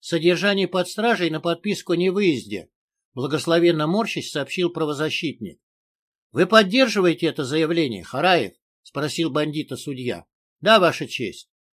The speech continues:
Потом было еще что-то, что именно Хараев не понимал и не запоминал. Прокурор разговаривал с судьей, потом его адвокат разговаривал с судьей, потом те беседовали промеж себя,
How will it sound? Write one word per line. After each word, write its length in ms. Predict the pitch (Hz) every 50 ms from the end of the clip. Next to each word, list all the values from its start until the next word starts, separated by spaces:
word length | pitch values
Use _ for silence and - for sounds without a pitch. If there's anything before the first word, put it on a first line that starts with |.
| _ _ _ _ _
Потом 400 | _ - 185 190 - 285 269 254
было 160 | 240 233 233
еще 400 | 214 196 175 170 - - 170 165
что-то, 540 | - - - - 143 123 - - 104 90 - _ _ _ _ _
что 200 | _ - - 190
именно 320 | 214 247 240 220 202 190
Хараев 480 | - - 202 202 208 220 214 196 165 -
не 120 | 190 185
понимал 500 | 180 185 190 185 196 208 220 233 233 220
и 60 | 175 170
не 120 | 180 180
запоминал. 720 | 156 180 175 175 170 170 175 165 151 117 95 87 - _ _ _ _ _ _ _ _ _
Прокурор 480 | - 139 160 165 - 214 233 262 233 196
разговаривал 580 | 170 131 123 139 151 156 165 151 143 135 127
с 100 | 120 -
судьей, 520 | - 190 190 165 185 214 220 220 196 - _ _ _ _ _
потом 320 | _ 160 165 - 233 233 214
его 240 | 185 175 160 165 151
адвокат 480 | 135 131 131 139 156 - 214 220 214
разговаривал 640 | 220 196 165 160 180 190 185 180 175 170 170 170 160
с 60 | -
судьей, 520 | - 175 170 151 147 156 156 143 135 - _ _ _ _ _
потом 360 | _ 143 156 - 208 214 202 202
те 160 | - 233 208
беседовали 560 | 165 156 127 - - 165 139 139 135 131 127
промеж 420 | 120 - 131 131 135 143 117 - -
себя, 460 | - 151 160 147 175 208 220 214